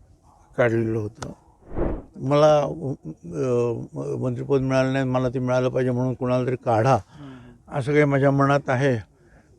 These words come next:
Speaker 1: हे सुद्धा येणं अशक्य आहे. मुख्यमंत्र्यांच्या मनामध्ये हे आहे, ते ओळखणारे मनकवडे, आपण कधीपासून झालात,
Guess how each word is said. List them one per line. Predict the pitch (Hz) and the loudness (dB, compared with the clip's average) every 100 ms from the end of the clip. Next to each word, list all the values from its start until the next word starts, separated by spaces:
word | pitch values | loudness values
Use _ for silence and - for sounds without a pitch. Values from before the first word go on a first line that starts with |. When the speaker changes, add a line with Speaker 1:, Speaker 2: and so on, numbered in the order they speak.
| - | -4
Speaker 1:
हे | 196 | -4
सुद्धा | - 170 131 | -4 -8 4
येणं | 156 143 127 135 254 190 160 | 4 4 0 -4 -6 -12 -12
अशक्य | 113 120 - - | -8 -8 -8 -12
आहे. | - - - - - - - - - - - _ _ _ | -14 -14 -16 -16 -18 -20 -12 -4 -4 -4 -10 _ _ _
मुख्यमंत्र्यांच्या | 135 104 - 160 151 139 151 147 135 156 147 - - _ _ _ _ - - | -16 -6 -2 0 -2 -2 -2 0 4 2 2 -4 -20 _ _ _ _ -20 -14
मनामध्ये | 127 127 135 139 135 127 | -4 0 0 0 2 2
हे | 104 127 | 2 2
आहे, | 110 101 113 104 101 - | 2 0 -4 -2 -4 -6
ते | - _ - 165 | -12 _ -2 0
ओळखणारे | 175 131 135 131 131 120 113 110 107 _ _ _ _ | 4 4 4 2 -2 0 2 0 -6 _ _ _ _
मनकवडे, | 107 117 123 123 131 117 117 | -4 0 0 -2 -2 0 0
आपण | 120 110 143 | 0 0 -2
कधीपासून | 127 135 143 156 113 131 110 | 0 0 0 -2 -4 -4 -4
झालात, | 107 104 110 | -2 -2 -2